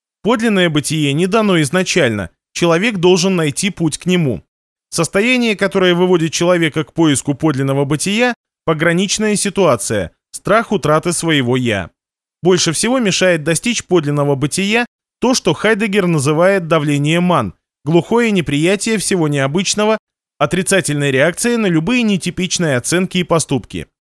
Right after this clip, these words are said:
Понятие «человек» в философской антропологии употребляется в трёх основных смыслах. Первое. В собирательном смысле – человеческий род в целом. Второе. Обозначение отдельного представителя рода,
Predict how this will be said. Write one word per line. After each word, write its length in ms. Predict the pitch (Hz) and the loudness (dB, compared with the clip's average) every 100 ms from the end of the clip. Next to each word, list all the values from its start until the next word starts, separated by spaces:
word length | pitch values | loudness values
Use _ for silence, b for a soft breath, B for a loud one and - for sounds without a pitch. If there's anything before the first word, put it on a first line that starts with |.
| _ _ _ - | _ _ _ 0
Понятие 480 | 170 180 160 143 139 | 2 2 0 -2 -2
«человек» 480 | - 170 190 247 | 0 0 2 -2
в 40 | - | -2
философской 640 | 170 165 156 165 - 147 | 0 2 2 0 0 -2
антропологии 800 | 139 160 - 202 254 185 131 85 _ _ - | -2 -2 0 2 0 0 -2 -4 _ _ -4
употребляется 800 | 160 175 156 156 196 240 - 220 | -2 0 -2 0 2 2 0 -4
в 60 | |
трёх 300 | - 180 196 | 0 0 2
основных 480 | 233 - 180 147 143 | 0 0 0 0 -2
смыслах. 600 | - 165 139 - 101 - _ _ _ _ _ _ - | -2 0 -2 -2 -4 -6 _ _ _ _ _ _ 0
Первое. 480 | 202 156 110 73 - _ _ - | 2 2 0 -4 -12 _ _ -10
В 60 | - | -2
собирательном 640 | 170 170 214 220 214 208 | 0 4 2 2 0 0
смысле – 540 | - 185 143 - 92 - - | 0 0 0 -2 -6 -6 -8
человеческий 720 | - 160 160 220 240 - 202 | -2 2 2 0 -2 -2 0
род 200 | 147 143 | 2 0
в 80 | - | -4
целом. 460 | - 165 113 80 - _ _ _ | -2 0 0 -4 -10 _ _ _
Второе. 560 | - 196 202 147 85 - _ - | -2 2 2 2 -2 -6 _ -4
Обозначение 800 | 147 165 147 156 - 240 240 214 | 0 0 0 -2 -2 0 2 0
отдельного 540 | 160 127 196 208 208 | 0 0 0 2 2
представителя 800 | 185 170 - 160 156 147 160 147 | 0 -2 -2 -2 -2 -2 0 2
рода, 300 | 151 190 226 | 2 2 0